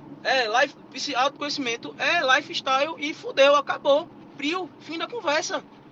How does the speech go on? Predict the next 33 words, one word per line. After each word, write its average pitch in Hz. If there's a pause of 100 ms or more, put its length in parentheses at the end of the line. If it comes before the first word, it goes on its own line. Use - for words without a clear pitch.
(680)
Só 269
não 339
fica 247
procurando 247
desculpa. 208 (560)
É, 196
eu 208
tô 285
usando 277
o 269
termo 269
desculpa, 247
mas 247
você 247
pode 240
considerar 226
como 220
outra 208
coisa. 156 (760)
Mas 220
pra 247
dizer 233
assim, 240
"Ah, 233
é 233
isso -
que 254
me 262
falta, 214
é 208
isso -
pra 233
mim." 233